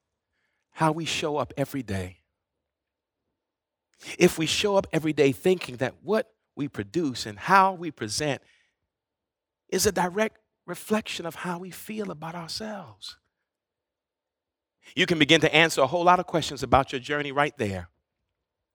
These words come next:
If how you show up and how you produce is connected to how you feel about yourself, then you already can have the answer to some of the greatest struggles you could ever have, that those answers are connected to just how you see yourself, how you feel about yourself.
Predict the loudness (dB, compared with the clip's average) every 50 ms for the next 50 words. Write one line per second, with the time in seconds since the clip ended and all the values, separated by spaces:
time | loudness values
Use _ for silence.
0 | _ _ _ _ -18 2 2 2 4 6 8 8 8 6 6 2 -4 -2 2 4
1 | 6 8 8 6 6 4 -2 2 6 6 6 6 4 0 -4 -4 -4 -2 -2 -4
2 | -4 -4 -6 -8 -8 -6 -6 -4 -2 0 2 2 2 2 0 -4 -4 -2 2 2
3 | 2 2 0 -6 -2 0 0 2 6 4 4 4 4 -4 -2 6 8 10 10 8
4 | 6 2 -10 -16 -2 0 0 0 2 4 4 4 4 4 2 2 0 -2 -4 -8
5 | -10 -14 -4 2 2 2 2 0 -6 -6 -2 0 2 2 0 0 -4 -8 -6 -6
6 | -6 -4 -2 -2 -2 -2 -4 -6 -8 -2 0 0 0 0 -6 -10 -8 -4 -4 -4
7 | -4 -4 -8 -10 -10 -12 -10 -2 -2 0 0 -2 -6 -2 0 4 6 6 6 6
8 | 4 -6 -14 -14 6 6 6 8 8 2 -4 0 2 2 2 2 0 -4 -8 -8
9 | -6 -6 -2 0 0 -2 -2 -4 -8 -8 -10 -8 -8 -8 -8 -8 -4 0 0 2
10 | 2 0 -4 -10 -14 -12 -8 -6 -6 -6 -6 -6 -6 -8 -10 -12 -14 -16 -6 -4
11 | -4 -4 -4 -4 -10 -14 -16 _ _ -20 -20 -20 _ _ _ _ _ _ _ _
12 | _ _ _ _ _ _ _ _ _ _ _ _ _ _ -2 0 0 0 0 -4
13 | -4 -4 -4 -4 -4 -4 -4 -2 -2 0 -2 -2 -2 -4 -4 -2 -2 -2 -4 -6
14 | -10 -10 -4 0 0 0 0 0 -4 -10 -10 -14 -14 -14 -16